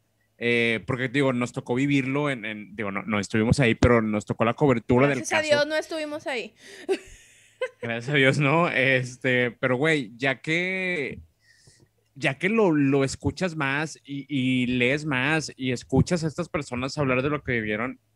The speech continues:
Speaker 1: madres, o sea, madres.
Speaker 2: Sí, la verdad está muy cabrón, eh, digo, todo esto, y recordemos que fue hace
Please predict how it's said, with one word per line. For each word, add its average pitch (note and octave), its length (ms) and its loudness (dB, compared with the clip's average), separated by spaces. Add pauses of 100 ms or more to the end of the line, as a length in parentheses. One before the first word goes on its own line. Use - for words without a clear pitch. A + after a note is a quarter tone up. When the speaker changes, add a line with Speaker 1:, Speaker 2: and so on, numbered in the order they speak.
(100)
Speaker 1:
madres, A#2 720 0
o A#2 100 -6
sea, A2+ 680 0 (540)
madres. A2 600 -2 (640)
Speaker 2:
Sí, C4 240 -10
la B3+ 140 0
verdad B3+ 220 0
está D4 220 -8
muy C#4+ 400 -10
cabrón, C4 920 -8
eh, G#3+ 880 -6
digo, A3 200 -8
todo A#3+ 300 -4
esto, C4 640 -6
y B3+ 400 -8
recordemos B3+ 760 -8
que D#4 160 -6
fue A#3+ 680 -6
hace A#3 760 -6